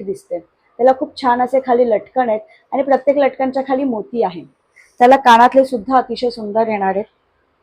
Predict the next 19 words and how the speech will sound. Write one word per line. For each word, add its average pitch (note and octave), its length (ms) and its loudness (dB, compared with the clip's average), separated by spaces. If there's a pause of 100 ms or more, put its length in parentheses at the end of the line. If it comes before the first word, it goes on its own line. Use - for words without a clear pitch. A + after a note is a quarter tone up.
(840)
हे B3+ 60 4
इयरिंग्स C#4 600 0
तर C4+ 80 -2
तुम्ही C4 300 -4
वेगवेगळ्या A#3+ 460 0
ड्रेसेसवर A#3 540 -4
सिंगल A3 400 -4
पण A#3+ 200 -6
घालू G3+ 200 -4
शकता, G3+ 340 -10
म्हणजे A#3+ 160 -4
without G#3 380 -2
मंगळसूत्र. G3 540 -8 (380)
इतकं C4 260 -6 (140)
छान A#3 200 -2
याचं A#3+ 180 -2
साईज A#3 440 -2
आहे, A3 100 -4
इतकं A3 200 -8